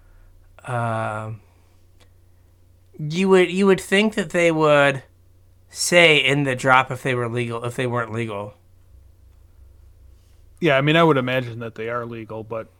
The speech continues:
Speaker 2: like, technically speaking, they are, uh,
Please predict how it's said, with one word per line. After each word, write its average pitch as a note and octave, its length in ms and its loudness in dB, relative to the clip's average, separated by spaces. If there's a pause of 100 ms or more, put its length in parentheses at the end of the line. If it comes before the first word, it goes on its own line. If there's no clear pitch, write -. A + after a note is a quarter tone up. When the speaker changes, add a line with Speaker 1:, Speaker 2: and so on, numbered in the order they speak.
(840)
Speaker 2:
like, B2 160 -8 (800)
technically C3+ 520 -4
speaking, A#2+ 540 -8
they A#2+ 180 -8
are, A#2+ 280 -4
uh, A#2 140 -6